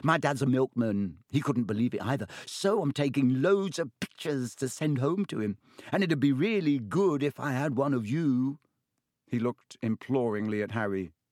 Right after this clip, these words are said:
Maybe your friend could take it and I could stand next to you, and then could you sign it? Signed photos?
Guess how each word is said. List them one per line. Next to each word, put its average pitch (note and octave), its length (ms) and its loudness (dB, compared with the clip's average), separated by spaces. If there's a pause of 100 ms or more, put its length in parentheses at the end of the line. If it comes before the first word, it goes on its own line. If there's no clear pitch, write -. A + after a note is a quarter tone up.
(200)
Maybe F#3 260 2
your F#3 200 2
friend F3 580 -2
could - 160 -4
take G3 280 0
it C3+ 200 0
and C3 100 0
I B2+ 80 -2
could A#2+ 140 -8
stand D#3 280 -2
next D3+ 260 -2
to - 80 -4
you, A2 360 0
and C3 100 0
then C#3+ 260 0 (680)
could G3+ 140 0
you A3+ 80 -8
sign C3 560 0
it? - 180 -16 (1080)
Signed F#3+ 720 -2
photos? D3 1080 0